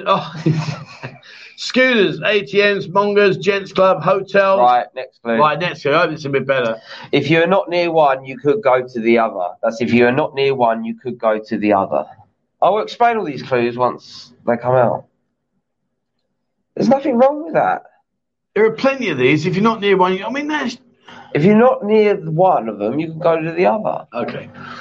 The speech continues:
Speaker 1: Uh, dogs, no. Soapy massage. Indian. Rupert's. <laughs> Tourists. Uh, golf courses, Chang Beer, Boxing Brown, uh, flashing lights, beggars, bling,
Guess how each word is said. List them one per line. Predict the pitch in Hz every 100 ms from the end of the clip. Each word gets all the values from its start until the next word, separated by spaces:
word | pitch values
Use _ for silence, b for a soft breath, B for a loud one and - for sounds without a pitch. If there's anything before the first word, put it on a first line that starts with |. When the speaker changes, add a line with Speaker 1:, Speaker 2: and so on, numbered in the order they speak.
| B B B B -
Speaker 1:
Uh, | 165 170
dogs, | 165 233 214 160
no. | 196 170
Soapy | - 208 185
massage. | 185 180 - 156 131 127
Indian. | 185 190 170 143 123 131
Rupert's. | 208 240 - 165 - - - 131
<laughs> | - - -
Tourists. | 202 180 156 151 - - - - - B B B B B B B
Uh, | 139 151 151
golf | 233 254 226
courses, | 208 165 143 123
Chang | 190 180 165
Beer, | 190 180 139 143
Boxing | 185 180 185 180
Brown, | 180 190 180 143 - _ _ _ -
uh, | 139 143
flashing | 147 208 190 208
lights, | 208 214 208 -
beggars, | 196 196 202 202 190 156 _
bling, | 185 202 208 208 196 160 160